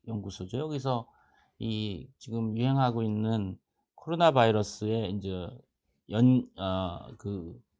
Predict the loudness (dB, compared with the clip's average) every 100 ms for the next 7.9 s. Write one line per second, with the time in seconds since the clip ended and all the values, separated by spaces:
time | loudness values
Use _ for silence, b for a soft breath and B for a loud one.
0 | _ _ _ -18 -12 -4 2 4 4 4
1 | 4 0 -4 -4 -2 0 0 -4 -12 _
2 | _ _ _ -6 0 2 2 0 -4 -2
3 | 0 2 2 2 2 2 2 2 4 6
4 | 4 2 -2 -2 -4 -8 -6 -4 0 0
5 | 0 -4 2 8 8 8 6 8 6 4
6 | 2 -4 _ _ _ _ -6 -2 2 4
7 | 4 4 6 8 6 4 0 -2 -4